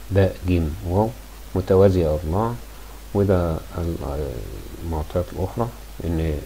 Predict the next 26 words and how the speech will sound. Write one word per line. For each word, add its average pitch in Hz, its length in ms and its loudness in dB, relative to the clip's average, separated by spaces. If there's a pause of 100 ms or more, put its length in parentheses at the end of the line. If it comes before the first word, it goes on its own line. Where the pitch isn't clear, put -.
(140)
ال-، 85 160 -2 (920)
الأربع 90 400 4
نقط 85 180 0
دول 85 200 2
على 78 100 0
استقامة 80 400 -2
واحدة، 95 340 0 (120)
معنى 80 180 -2
الكلام 85 360 -2
يعني. 110 240 0 (760)
اثبت 120 320 6
أن 104 200 10
مساحة 98 320 4
الم-، 85 300 2 (120)
شكل 110 400 2
ألف 87 240 4
باء - 240 2
ميم 90 440 6
دال، 80 340 2 (200)
عاوز 87 200 4
أثبت 98 320 -2
إن 80 460 -2
مساحة - 240 -4
الشكل - 380 -4 (100)
ألف 95 220 4 (880)
باء 101 340 6